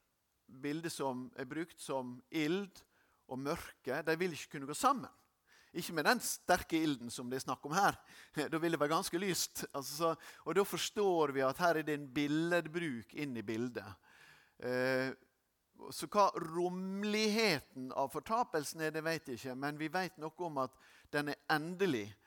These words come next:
eh, og, eh, den er, ehm,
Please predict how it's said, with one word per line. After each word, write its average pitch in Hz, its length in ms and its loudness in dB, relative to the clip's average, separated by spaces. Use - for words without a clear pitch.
eh, 123 300 -2
og, 131 320 -2
eh, 131 400 -2
den 135 400 -4
er, 131 400 -2
ehm, 113 440 -10